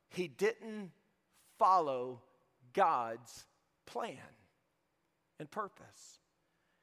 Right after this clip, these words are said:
And maybe for some of us, maybe at, you're at that place. And one of the things that you need to understand is that anytime you find yourself hiding,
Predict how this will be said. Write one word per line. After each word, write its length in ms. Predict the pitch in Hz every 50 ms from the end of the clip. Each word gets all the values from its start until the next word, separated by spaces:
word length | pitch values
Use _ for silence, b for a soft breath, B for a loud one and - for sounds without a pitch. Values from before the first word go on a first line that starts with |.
| _ _ _ -
And 80 | - 139
maybe 240 | 170 208 180 190 175
for 160 | - 180 165
some 260 | - - 214 202 202
of 140 | 175 147 156
us, 440 | 160 160 170 165 - - - - - - _ _ _ _ _ _ _ _ _ 135
maybe 400 | 156 190 185 175 190 180 - -
at, 180 | 170 170 151 - - - -
you're 180 | 165 196 196 -
at 220 | - 175 170 -
that 520 | - 147 135 - - - - - _ _ -
place. 680 | - - 220 208 156 73 90 - - - - - - - _ _ _ _ _ _ -
And 80 | 131 165
one 160 | 185 202 196
of 100 | 180 151
the 80 | 170 160
things 380 | - 202 190 190 190 170 -
that 100 | 180 -
you 140 | 151 175 190
need 160 | 185 180 160
to 120 | 170 - -
understand 600 | 170 160 160 147 - - 226 220 208 185 165 147
is 80 | 127
that 140 | 160 160 - _
anytime 840 | - 196 214 226 233 233 202 - 185 185 202 196 202 202 202 196 190 - -
you 240 | 160 175 190 202 196
find 560 | - - 190 175 180 185 185 196 185 143 135
yourself 640 | 151 165 170 170 160 - - 196 175 165 160 156 - - b b b b b
hiding, 1300 | b - - - - - - - - 214 214 220 220 214 214 202 180 139 127 127 131 143 160 175 185 185 185